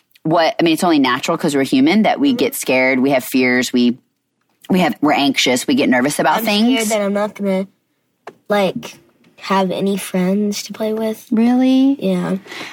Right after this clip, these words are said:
Speaker 1: You know what? We, uh, recently,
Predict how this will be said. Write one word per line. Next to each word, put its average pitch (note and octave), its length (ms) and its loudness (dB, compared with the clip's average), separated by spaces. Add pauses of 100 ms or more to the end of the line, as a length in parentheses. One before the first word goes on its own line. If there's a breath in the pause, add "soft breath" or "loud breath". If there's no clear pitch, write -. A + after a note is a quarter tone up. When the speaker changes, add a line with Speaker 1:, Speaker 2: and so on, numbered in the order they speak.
Speaker 1:
You F3 140 0
know E3 140 2
what? D3+ 280 0
We, D3+ 420 2 (300)
uh, C3+ 400 2
recently, D3 720 0